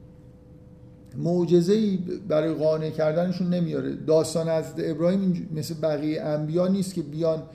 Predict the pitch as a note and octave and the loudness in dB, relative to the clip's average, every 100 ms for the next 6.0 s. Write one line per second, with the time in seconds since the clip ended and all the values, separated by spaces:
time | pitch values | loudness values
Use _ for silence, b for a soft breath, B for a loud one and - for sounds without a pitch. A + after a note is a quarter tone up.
0 | B B D3+ D3+ D3 E3+ F3 E3+ D#3+ D#3 | B B -4 0 2 4 4 2 2 0
1 | D3 D3+ G3+ - B B B - D3+ D3+ | 0 0 -2 -10 B B B -8 0 2
2 | D3+ D#3+ D#3 D#3+ D#3+ D3+ D3+ D3 D3 C#3 | 4 4 2 -4 -4 -4 -4 -4 -4 -4
3 | C#3 D#3+ D3+ D#3+ D3+ D3+ C#3+ C#3 C#3 C#3+ | -2 -2 0 0 2 2 0 -2 -6 -4
4 | C#3+ C#3 C#3+ B2+ C#3 D3 D3 G2 - - | -6 -4 -6 -6 -4 -4 -4 -8 -12 -10
5 | B2+ C3+ C3 C#3 C#3+ C#3 C#3+ C3+ A#2+ - | -8 -6 -6 -2 0 0 -4 -6 -10 -12